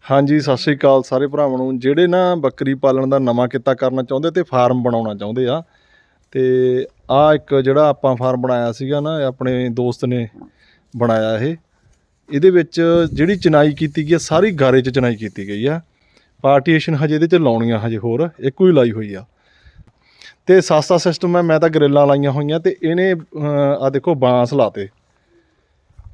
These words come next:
ਬਾਂਸ ਗੱਡ ਕੇ ਬਾਂਸ ਬੰਨ੍ਹ ਦਿੱਤੇ ਆ, ਠੀਕ ਹੈ। ਬੱਕਰੀਆਂ ਜਿਹੜੀਆਂ ਹੈਗੀਆਂ ਖੜ ਕੇ ਬਾਹਰੋਂ ਨੀਰਾ ਪ-, ਪ-, ਪੈਂਦਾ ਜਿਹੜਾ ਇਹਨਾਂ ਨੂੰ ਹਰਾ ਚਾਰਾ ਜਿਹੜਾ ਵੀ ਚਾਰਨਾ, ਇਹ ਸਾਈਡ ਤੋਂ ਪੈਂਦਾ।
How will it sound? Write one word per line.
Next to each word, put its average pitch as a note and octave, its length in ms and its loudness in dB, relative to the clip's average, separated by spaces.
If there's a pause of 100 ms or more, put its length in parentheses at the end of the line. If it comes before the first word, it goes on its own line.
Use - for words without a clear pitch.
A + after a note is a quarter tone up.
(320)
ਬਾਂਸ B2+ 240 2
ਗੱਡ C#3 260 2
ਕੇ D3+ 120 -4
ਬਾਂਸ C3+ 280 0
ਬੰਨ੍ਹ C#3 260 0
ਦਿੱਤੇ E3+ 300 0
ਆ, D#3+ 120 0 (520)
ਠੀਕ D3+ 220 -4
ਹੈ। F3 180 -2 (340)
ਬੱਕਰੀਆਂ C#3 460 0
ਜਿਹੜੀਆਂ D3+ 320 -2
ਹੈਗੀਆਂ D3+ 420 -4 (180)
ਖੜ B2+ 160 -4
ਕੇ D#3+ 200 -4 (180)
ਬਾਹਰੋਂ C#3+ 280 2
ਨੀਰਾ A#2+ 260 2
ਪ-, A2 40 -16
ਪ-, C3 500 -10
ਪੈਂਦਾ C3 240 0
ਜਿਹੜਾ C#3+ 200 0
ਇਹਨਾਂ D3+ 180 -4
ਨੂੰ D3+ 220 -6
ਹਰਾ B2+ 120 0
ਚਾਰਾ A#2+ 300 2
ਜਿਹੜਾ B2+ 180 -4
ਵੀ C#3+ 100 -6
ਚਾਰਨਾ, C3+ 420 -2 (600)
ਇਹ F3 60 2
ਸਾਈਡ C#3+ 280 4
ਤੋਂ C3+ 160 -4
ਪੈਂਦਾ। F#2+ 320 -12